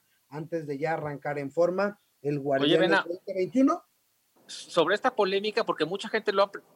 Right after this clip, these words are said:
Speaker 2: lo ha preguntado, después del día diez de enero, cuando se termine ya este periodo, este, este segundo botonazo,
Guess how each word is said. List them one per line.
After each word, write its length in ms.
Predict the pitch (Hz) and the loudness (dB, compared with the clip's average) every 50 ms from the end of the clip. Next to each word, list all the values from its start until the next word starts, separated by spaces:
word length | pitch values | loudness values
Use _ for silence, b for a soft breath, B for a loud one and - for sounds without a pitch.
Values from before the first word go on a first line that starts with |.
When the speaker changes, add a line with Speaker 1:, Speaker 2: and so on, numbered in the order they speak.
| _ _ | _ _
Speaker 2:
lo 100 | - 139 | 0 0
ha 100 | 165 165 | 2 2
preguntado, 680 | - 185 185 147 151 143 135 - 160 160 151 135 117 - B B B B B | 2 0 0 -2 -2 -4 2 4 4 4 4 2 0 -6 B B B B B
después 500 | - 120 135 143 - - - 196 240 247 | -2 0 0 0 0 0 0 2 2 4
del 180 | 233 214 190 175 | 4 2 2 2
día 180 | 175 185 190 | 0 0 0
diez 200 | 175 175 180 180 | 0 0 0 0
de 80 | 170 175 | -2 -2
enero, 280 | 160 165 160 143 127 - | -4 -4 -4 -4 -4 -4
cuando 160 | 131 127 - | -4 -6 -6
se 80 | - | -4
termine 420 | - 135 123 131 151 160 180 170 147 | -4 -2 -2 0 0 0 0 0 4
ya 160 | 151 156 170 | 4 4 4
este 220 | 160 - - 160 | 4 4 0 0
periodo, 540 | - - 139 127 143 160 165 151 135 120 120 | 2 2 2 4 6 6 6 6 4 2 0
este, 380 | 123 139 - - 160 156 147 143 | -4 -4 -4 -2 -2 -2 -2 -2
este 160 | 139 - 160 | -4 -8 -10
segundo 360 | - 147 135 143 156 160 156 | -10 -6 -4 -2 2 4 4
botonazo, 580 | 147 131 - 135 127 143 147 139 - 123 101 | 4 4 2 2 2 2 2 2 0 -4 -6